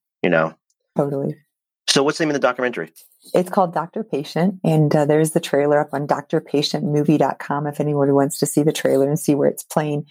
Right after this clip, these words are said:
Speaker 2: We're in the process right now, of course, getting it into film festivals, so it's not being distributed yet, but it will be. So if anyone wants to watch the trailer or stay tuned, you can just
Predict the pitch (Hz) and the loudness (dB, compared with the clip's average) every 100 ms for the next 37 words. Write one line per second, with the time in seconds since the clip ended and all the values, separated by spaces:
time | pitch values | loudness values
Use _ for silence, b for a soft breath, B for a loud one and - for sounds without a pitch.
0 | B B B 180 208 180 160 175 190 180 | B B B 2 2 2 0 0 -2 -4
1 | 170 160 151 - 151 147 160 160 147 139 | -4 -4 -6 -2 -4 -2 -2 0 0 2
2 | 147 143 143 - 139 147 175 190 - - | 0 0 -6 -2 0 2 0 -2 -2 0
3 | 254 - - 165 151 - 156 147 - 160 | 0 -2 -4 -2 -2 -4 -2 -2 -4 -4
4 | 156 147 - 143 143 139 143 135 151 - | -2 -2 0 0 2 2 2 2 2 2
5 | 147 165 170 147 139 160 175 B B B | -2 0 2 2 2 0 0 B B B
6 | - 151 147 156 151 143 143 156 - 139 | -4 -4 -2 -2 -2 -2 -4 -6 -6 -8
7 | - 143 160 156 - 147 139 143 - 147 | -2 -2 -2 -4 -2 0 0 -2 -2 -4
8 | - 190 156 143 139 135 139 | -4 -4 -2 -4 -4 -2 -2